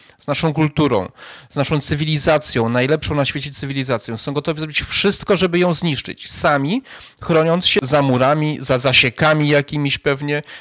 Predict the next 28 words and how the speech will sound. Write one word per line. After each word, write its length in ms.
za 220
ochroną. 760
Sami 360
żyją 280
bardzo 280
dobrze, 460
latają 360
samolotami, 720
nie 120
przestrzegają 680
polityki 580
ograniczeń, 880
żyją 440
na 240
Dwieście 440
procent, 560
tak? 300
Nie 180
przejmują 560
się. 240
To 120
my 200
mamy 320
być 280
tymi, 440
którzy 380
będą 260
znosić 880